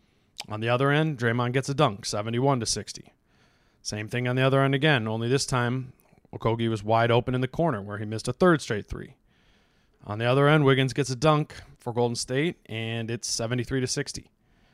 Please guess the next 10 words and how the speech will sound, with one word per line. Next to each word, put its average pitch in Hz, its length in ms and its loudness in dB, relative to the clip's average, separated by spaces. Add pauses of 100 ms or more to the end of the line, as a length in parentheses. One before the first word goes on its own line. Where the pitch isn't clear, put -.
(760)
Other 104 220 -6
end 135 160 0
again, 160 320 2
Josh 143 640 0
misses 127 300 -4
his 127 100 -4
fourth 127 260 0
consecutive 113 520 -6
missed 110 260 -6
three. - 220 -14